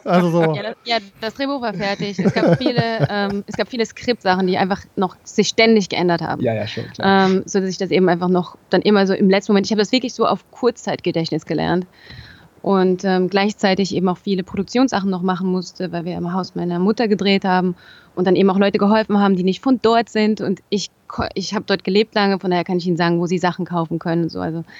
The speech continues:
Speaker 2: das war einfach maximale, also es,
Speaker 3: Auslastung.
Speaker 2: es war maximale Auslastung und wir haben so viel gedreht und so viel gearbeitet, jeden Tag, sechzehn Stunden.
Speaker 1: Ja.
Speaker 2: Das war echt krass. Ähm, und ja, also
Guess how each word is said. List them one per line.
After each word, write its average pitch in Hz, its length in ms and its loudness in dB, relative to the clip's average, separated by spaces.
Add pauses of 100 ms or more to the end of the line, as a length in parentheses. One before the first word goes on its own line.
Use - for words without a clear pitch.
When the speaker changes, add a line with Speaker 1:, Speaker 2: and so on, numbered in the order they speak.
(200)
Speaker 2:
das - 140 -4
war - 60 0
einfach 175 280 0
maximale, 185 880 2 (640)
also 196 140 2
es, 208 60 -2
Speaker 3:
Auslastung. 185 380 2
Speaker 2:
es - 100 -8
war 196 80 2
maximale 208 580 2
Auslastung 180 540 -2
und 175 80 -4
wir 185 60 -4
haben 175 140 0
so 196 320 2
viel 196 240 -2
gedreht 185 480 0
und 170 40 -6
so 185 120 -2
viel 180 140 -8
gearbeitet, 175 480 0
jeden 175 260 2
Tag, 170 340 -2 (340)
sechzehn 175 360 2
Stunden. 156 460 -2 (300)
Speaker 1:
Ja. 160 160 4
Speaker 2:
Das - 140 -12
war 160 140 2 (120)
echt - 220 -4
krass. 180 200 2 (540)
Ähm, 202 480 4 (480)
und 226 160 2
ja, 214 280 2 (240)
also 180 320 -2